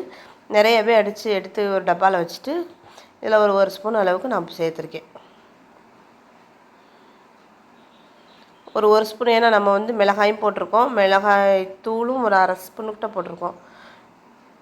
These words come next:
So அதனால கொஞ்சமா மிளகு, மிளகு தூளோட சாப்பிட்டா தான் இந்த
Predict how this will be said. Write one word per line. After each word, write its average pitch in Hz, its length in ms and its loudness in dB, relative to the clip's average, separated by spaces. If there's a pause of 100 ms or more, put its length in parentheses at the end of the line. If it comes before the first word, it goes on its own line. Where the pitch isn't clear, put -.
(380)
So - 200 -2
அதனால 214 720 2
கொஞ்சமா 233 500 -4
மிளகு, 202 320 0
மிளகு 214 580 0
தூளோட 202 360 2
சாப்பிட்டா 196 400 -2
தான் 220 180 0
இந்த 202 220 -2